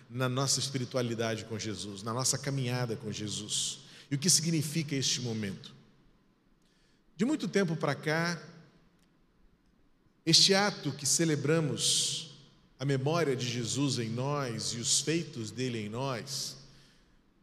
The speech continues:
em que a ceia nos remete a quem nós somos e quem ele é e o que foi feito por nós a partir dele, nada por nossa ini-, iniciativa,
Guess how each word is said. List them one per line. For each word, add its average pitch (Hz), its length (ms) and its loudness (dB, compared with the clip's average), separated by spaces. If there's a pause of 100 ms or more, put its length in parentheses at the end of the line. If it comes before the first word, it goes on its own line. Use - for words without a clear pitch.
(440)
em 156 120 6
que 165 100 6
a 185 80 6
ceia 202 400 8
nos 160 220 4
remete 156 580 2
a 139 80 2
quem - 480 0
nós 185 240 4
somos 170 640 4
e 139 80 0
quem 180 320 0
ele 151 320 4
é 160 180 6
e 151 80 4
o 143 60 4
que 147 160 -4
foi 151 200 0
feito 160 360 0
por 139 240 -2
nós 143 320 0
a 139 60 0
partir 135 340 -4
dele, 143 340 0 (960)
nada 190 240 -2
por 156 160 0
nossa 147 300 2
ini-, 135 160 -2 (200)
iniciativa, 127 600 -2